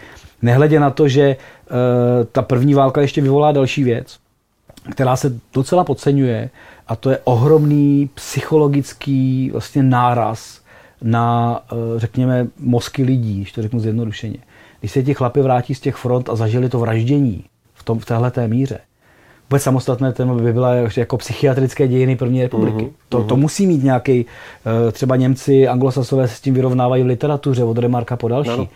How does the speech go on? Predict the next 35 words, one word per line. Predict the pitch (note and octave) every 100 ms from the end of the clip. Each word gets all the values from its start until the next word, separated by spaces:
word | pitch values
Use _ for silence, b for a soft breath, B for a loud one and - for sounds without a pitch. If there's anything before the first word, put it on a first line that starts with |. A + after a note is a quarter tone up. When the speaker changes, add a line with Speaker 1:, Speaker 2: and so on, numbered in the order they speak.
| b b
Speaker 1:
My | A2
Speaker 2:
ano. |
Speaker 1:
téměř | B2 A#2 B2 -
ne. | C3+ D3+ _ _ _
My | G#2+
máme | A2+ A#2
heroický | A2 A2+ A#2 - B2
legionářský | A2 A2+ A2+ G#2+ - A#2+
dějiny. | A#2 F3 E3 - _ _ _ G#2+
Speaker 2:
Mhm. | G#2 G#2+
Speaker 1:
Ale | G#2+
kde | A2 G#2+
jsou | A2+ D#3
ty | F3
miliony | D#3 C#3 C3
chlapů | A#2+ A#2 -
v | G#2+
těch | A2
šedivých | - G#2 A2+ G2+ G2+
uniformách | G2 G2 F#2+ F#2 F#2
rakouských? | F2+ - - - -
Speaker 2:
Co | - F#2+
říkali, | F#2+ - G#2
že | F#2+
do | G2
švestek | F#2+ G2 - F#2
jsou | - F2
zpátky? | - A2
Speaker 1:
Oni | A2 A#2
se | D3
vrátili | C3 B2 A#2 C3+ C3+
zpátky | - A2+ - C#3
s | B2+ -
traumaty, | - A#2 D3+ D#3+ - - _
reálně. | A#2 A#2+ A2+ G2+ E2